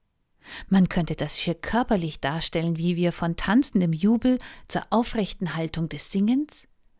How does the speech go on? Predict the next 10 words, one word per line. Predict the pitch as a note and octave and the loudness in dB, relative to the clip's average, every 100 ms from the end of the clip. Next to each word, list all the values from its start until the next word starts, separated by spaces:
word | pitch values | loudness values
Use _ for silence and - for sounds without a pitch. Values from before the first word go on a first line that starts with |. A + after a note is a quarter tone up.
| _ | _
nun | F3+ F3+ F3 | 2 4 2
ganz | - - G#3 - - - | -2 -6 -6 -8 -12 -2
in | G3 | 4
uns | G#3+ A3 | 4 4
selber | - D#3 - B2+ | 0 -4 -6 -8
ankommen. | C#3+ D3 - C3+ C#3+ - - _ _ _ _ _ _ _ _ - - - - | -8 -8 -8 -8 -8 -12 -18 _ _ _ _ _ _ _ _ -20 -18 -16 0
Und | G#3+ | 2
dabei | G3 G#3 C#4 - | 2 2 2 2
uns | G3+ - | 2 0
selbst, | - E3 F3 A#3+ - - | -2 -2 -2 -4 -10 -10